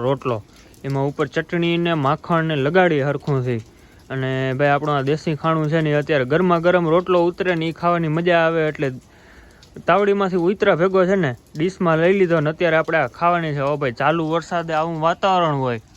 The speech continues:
અને આવું ભોજન જડી જાય ખાવાનું, આવો ગરમા ગરમ રોટલો, એટલે કંઈ ઘટે નહીં ભાઈ. તો જય દ્વારકાધીશ બધા મિત્રોને. તો ભાઈ, પાછો આપણે એક સરસ મજાનો વ્લોગ લઈને આવી ગયા. અને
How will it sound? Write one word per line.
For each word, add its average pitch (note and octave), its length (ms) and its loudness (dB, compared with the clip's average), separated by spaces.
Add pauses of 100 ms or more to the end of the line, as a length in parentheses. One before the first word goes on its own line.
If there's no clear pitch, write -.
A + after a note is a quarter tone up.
(420)
અને C#3+ 220 -8
આવું D#3 320 2
ભોજન F3 400 2
જડી F#3+ 200 2
જાય F3 220 4
ખાવાનું, D3+ 400 2
આવો C#3+ 160 -2
ગરમા D3+ 380 -2
ગરમ C#3 260 -2
રોટલો, C#3+ 320 -4 (600)
એટલે D3+ 180 -8
કંઈ D3+ 220 -4
ઘટે E3+ 220 0 (140)
નહીં B2 180 -4
ભાઈ. G#2+ 160 -4 (480)
તો F3 80 -14 (220)
જય F3 200 -12
દ્વારકાધીશ G3+ 520 -10
બધા G3 280 -12
મિત્રોને. G3 520 -14
તો F#3+ 100 -16
ભાઈ, F3+ 300 -12
પાછો F3 240 -16
આપણે F#3+ 240 -12
એક F3+ 120 -20
સરસ F#3+ 280 -14
મજાનો F#3 380 -14
વ્લોગ F3+ 220 -12
લઈને F3+ 280 -12
આવી F#3 260 -8
ગયા. F#3 220 -8
અને F3 80 -12